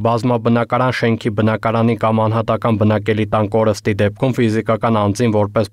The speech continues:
փոխհատուցում կտրամադրվի բնակարանի գնման վկայագիր։ Կորուստ կհամարվի տուժած ֆիզիկական անձի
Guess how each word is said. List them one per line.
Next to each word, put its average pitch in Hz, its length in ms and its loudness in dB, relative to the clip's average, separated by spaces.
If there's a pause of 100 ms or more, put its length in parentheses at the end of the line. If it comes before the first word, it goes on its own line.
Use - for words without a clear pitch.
փոխհատուցում 110 680 -2
կտրամադրվի 101 800 0
բնակարանի 104 640 0
գնման 107 400 2
վկայագիր։ 101 640 0 (240)
Կորուստ 143 320 0
կհամարվի 127 640 2
տուժած 123 380 0
ֆիզիկական 117 640 0
անձի 110 260 -2